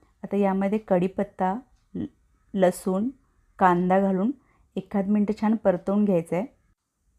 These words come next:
आता यामध्ये सुकी लाल मिरची घातली आहे, टोमॅटो घातला आहे. टोमॅटो घालून सर्व मिक्स करून घ्यायचं. टोमॅटो खूप शिजवायचा नाही,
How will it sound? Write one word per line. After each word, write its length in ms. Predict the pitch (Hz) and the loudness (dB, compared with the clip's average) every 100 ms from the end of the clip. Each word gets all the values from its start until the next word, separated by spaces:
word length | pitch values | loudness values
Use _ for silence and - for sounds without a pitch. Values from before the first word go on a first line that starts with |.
| _ - | _ -12
आता 180 | 202 233 | -4 2
यामध्ये 540 | 220 208 214 202 226 285 _ _ _ | 4 4 2 2 -2 -4 _ _ _
सुकी 400 | - - 233 208 | -4 -2 2 4
लाल 180 | 185 | 4
मिरची 360 | 196 208 196 214 | 4 2 0 0
घातली 380 | 196 180 175 160 | -2 -2 -2 -2
आहे, 80 | 262 _ _ _ _ _ _ _ _ _ _ _ _ _ _ - _ _ _ _ - - | -4 _ _ _ _ _ _ _ _ _ _ _ _ _ _ -20 _ _ _ _ -8 0
टोमॅटो 420 | 190 185 196 220 | 2 2 2 4
घातला 340 | 208 180 175 | 2 2 2
आहे. 140 | 170 277 _ _ _ _ _ - | 2 0 _ _ _ _ _ -6
टोमॅटो 380 | 196 196 208 214 | -2 0 2 4
घालून 200 | 214 214 | 4 2
सर्व 260 | 208 208 | 0 2
मिक्स 320 | 233 208 - | 2 2 0
करून 360 | 220 214 208 214 | -4 0 2 4
घ्यायचं. 400 | 202 160 - 202 - _ _ _ _ _ _ _ _ _ | 4 2 0 -6 -6 _ _ _ _ _ _ _ _ _
टोमॅटो 280 | 208 196 202 226 | 0 2 2 -2
खूप 200 | 220 - | -6 0
शिजवायचा 480 | 214 185 196 202 | 0 4 4 4
नाही, 380 | 226 202 185 185 | 0 0 0 -4